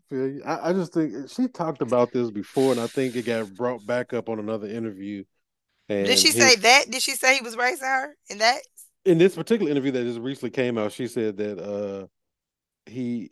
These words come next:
Speaker 1: he was, you know, he kinda raised her. Um, and like I said, maybe she should have said guided, but,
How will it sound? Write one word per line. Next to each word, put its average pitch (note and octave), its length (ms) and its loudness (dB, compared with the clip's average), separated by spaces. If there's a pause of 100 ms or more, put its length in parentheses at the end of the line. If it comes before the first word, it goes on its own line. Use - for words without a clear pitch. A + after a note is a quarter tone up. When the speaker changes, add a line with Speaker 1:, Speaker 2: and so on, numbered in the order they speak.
Speaker 1:
he C3 220 -6
was, A2+ 200 -6 (140)
you C3 160 0
know, A2+ 100 0
he A#2 180 -6
kinda A2 260 -4
raised A#2+ 480 -2
her. F#2 320 -8 (920)
Um, F2+ 640 -10 (1000)
and D3+ 120 -2
like E3+ 120 4
I D#3+ 80 4
said, C#3+ 140 -2
maybe C#3 180 2
she C3+ 100 -6
should A#2 160 -4
have G#2+ 80 -10
said G#2 240 -4
guided, A2 480 -4
but, G#2 280 -8